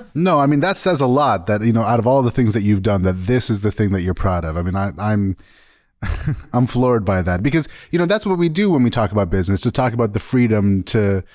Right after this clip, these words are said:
kind of live the, your life the way that you want it, to invest in the things that you want to, you know, and in your case, help in the way that you want to. And yeah, no, that's, that's amazing. One of the things that, another thing that, that sparked my curiosity about you is this t-, idea that you work with psychology, science, and data,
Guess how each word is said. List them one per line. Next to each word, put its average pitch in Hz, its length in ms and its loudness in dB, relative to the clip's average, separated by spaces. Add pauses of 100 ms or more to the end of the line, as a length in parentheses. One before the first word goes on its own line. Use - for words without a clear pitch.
(240)
kind 123 140 -2
of 101 100 -2
live 110 200 0
the, 113 80 0
your 107 160 2
life 107 240 2
the 110 60 0
way 104 120 2
that 101 100 -2
you 98 140 2
want 98 220 0
it, 110 60 -4
to 107 80 0
invest 98 380 -2
in 107 60 2
the 104 80 0
things 104 220 0
that 101 120 -4
you 101 140 -2
want 98 300 -2
to, 127 140 -2
you 120 80 0
know, 98 100 -2
and 98 240 -2
in 92 100 -6
your 117 160 -2
case, 95 260 -4
help 117 360 -4 (100)
in 98 160 -8
the 95 80 -4
way 87 160 -6
that 82 140 -4
you 95 140 -4
want 95 260 -4
to. 117 160 -2
And 95 180 -4
yeah, 117 160 -4
no, 101 200 -4
that's, 98 240 -8
that's 104 220 -8
amazing. 202 400 -4 (320)
One 190 140 0
of 330 80 0
the 294 60 -2
things 254 200 2
that, 190 140 -2 (500)
another 240 260 2
thing 202 180 0
that, 117 240 0
that 120 140 0
sparked - 300 -2
my 113 120 2
curiosity 98 500 0
about 85 200 -6
you 90 140 -4
is 92 140 -2
this 110 180 -2
t-, - 200 -10
idea 147 400 0
that 131 140 -4
you 151 180 0
work 120 280 0
with 104 220 0 (240)
psychology, 135 880 0
science, 107 680 0
and 87 420 -6
data, 95 500 -6